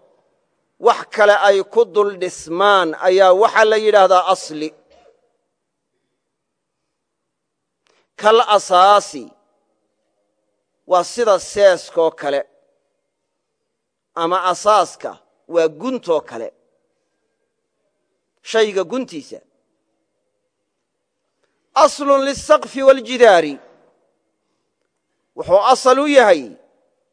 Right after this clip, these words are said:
saqafka, guriga saqafkiisa asal buu yahay. Gidaarkana asal buu yahay.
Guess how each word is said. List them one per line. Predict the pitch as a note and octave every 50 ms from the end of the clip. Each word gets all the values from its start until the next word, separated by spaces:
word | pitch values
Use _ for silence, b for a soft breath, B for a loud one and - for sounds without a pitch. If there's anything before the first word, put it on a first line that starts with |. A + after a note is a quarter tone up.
| _ _ _ _ _ _ _ _ _ _ _ _ _ _ _ _ _ _ _ -
saqafka, | - - B3+ C4 B3+ - A#3+ G3 - - - F3+ D#3+
guriga | D#3+ F3 A#3+ A#3+ A3+ F#3+ G3+ F#3+
saqafkiisa | - - A#3+ B3 - G#3 F#3 - - - G#3+ A#3 A#3 G#3+ - - F#3+ F3 F#3
asal | A3 G#3 - F#3+ E3+ D#3
buu | C#3+ C#3+ C3+ A#2+
yahay. | A2+ A2 F2+ - _ _ _ _ _ _ _ _ _ _ _ _ _ _ _ _ _ _ _ _ _ _ _ _ _ _ C3 C#3+
Gidaarkana | E3+ E3+ F3+ G3 G3+ G#3+ G#3+ G#3 - - - F#3+ F3+ F3+ F#3 F#3+ F#3+ D#3 - _ _ _
asal | - B3 G3+ - G3 F3+ E3+
buu | D3 C#3+ C3+ A#2
yahay. | G#2+ G2 - _